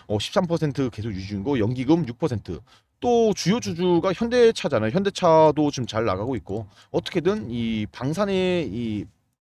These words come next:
뭐냐 기대감이 그래도 아직 말 깔리는 수주 이런 걸 다 하나 봤을 때 현대로템 안 살 수가 없다. 아무튼 가장 중요한 게 목표가를 설정을 어떻게 하고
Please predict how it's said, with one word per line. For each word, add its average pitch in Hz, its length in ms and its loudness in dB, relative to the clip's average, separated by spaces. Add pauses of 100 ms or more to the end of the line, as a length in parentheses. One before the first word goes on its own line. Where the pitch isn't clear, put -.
(300)
뭐냐 92 280 -6 (480)
기대감이 139 580 0
그래도 131 360 -2
아직 135 300 -6 (120)
말 117 200 -2
깔리는 202 400 -2
수주 202 340 -4
이런 147 140 -2
걸 170 160 0
다 127 160 -10
하나 160 160 0
봤을 110 260 -10
때 160 220 -2 (400)
현대로템 165 380 -2
안 95 180 -2
살 147 100 -4
수가 143 480 0
없다. 104 460 -2 (180)
아무튼 254 520 6
가장 208 260 0
중요한 214 260 2
게 214 160 6
목표가를 226 580 2
설정을 226 320 2
어떻게 139 280 2
하고 180 420 6